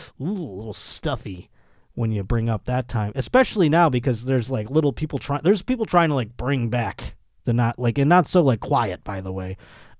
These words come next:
uh, in Germany. They're trying to bring the Nazis back, and they're, like, uh, you know, pretty into the Nazi stuff. So they're, maybe, you know, maybe that's why it's a little more sensitive at this point. The clothing resembles the clothing of an S S officer.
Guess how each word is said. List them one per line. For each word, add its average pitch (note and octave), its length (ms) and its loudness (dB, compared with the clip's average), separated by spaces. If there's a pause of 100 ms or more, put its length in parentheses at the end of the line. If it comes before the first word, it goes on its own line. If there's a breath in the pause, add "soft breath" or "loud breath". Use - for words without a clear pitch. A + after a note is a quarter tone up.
uh, A2 280 -2
in C3 200 2
Germany. A2+ 340 2
They're A#2 120 -2
trying C3 220 -2
to G2+ 60 -6
bring A2+ 340 -2
the A2 120 0
Nazis G#2+ 520 -4
back, G2+ 440 -10 (500 soft breath)
and A2+ 200 -2
they're, A2 100 0
like, G2+ 380 -6
uh, F#2 380 -6 (680)
you A#2 80 -6
know, F2+ 220 -8
pretty C3+ 320 4
into B2 220 2
the G#2+ 80 0
Nazi G#2 400 -4
stuff. - 360 -12
So G#2 280 -4
they're, A2 200 -2
maybe, F3 260 2
you D3 100 4
know, A2+ 80 2
maybe A#2+ 200 0
that's A2+ 240 -4
why G#2+ 140 -4
it's G2 160 -8
a A2 60 -6
little G#2 160 -4
more G2 180 -6
sensitive G2 640 -4 (360 soft breath)
at A2+ 160 -8
this A2 180 -6
point. G2 420 -8 (220 loud breath)
The - 100 -4
clothing F#3+ 320 6
resembles E3 440 4
the C#3 80 0
clothing D3 340 2
of A#2+ 80 0
an A#2 80 0
S C3 180 -2
S C3+ 200 0
officer. C#3+ 500 0